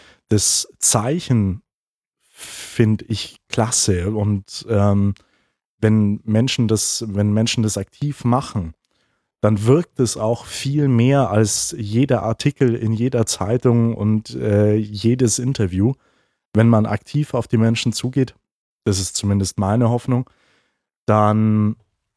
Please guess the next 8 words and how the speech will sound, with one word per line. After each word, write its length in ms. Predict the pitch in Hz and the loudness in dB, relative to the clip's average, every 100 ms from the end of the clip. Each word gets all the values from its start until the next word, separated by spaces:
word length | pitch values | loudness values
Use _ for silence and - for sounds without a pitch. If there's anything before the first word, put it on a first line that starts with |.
| _ _ _ _ _ - | _ _ _ _ _ -4
ja, 340 | 113 127 107 - | 0 2 0 -2
lernt 340 | 107 113 123 127 | 0 2 2 0
man 80 | |
sich 200 | 113 117 | -2 -2
auch 120 | 131 113 | -4 -2
mal, 140 | 110 | 0
ein 100 | 110 | -2
Ki-, 680 | - - 110 113 110 107 | -4 -6 -4 -4 -4 -8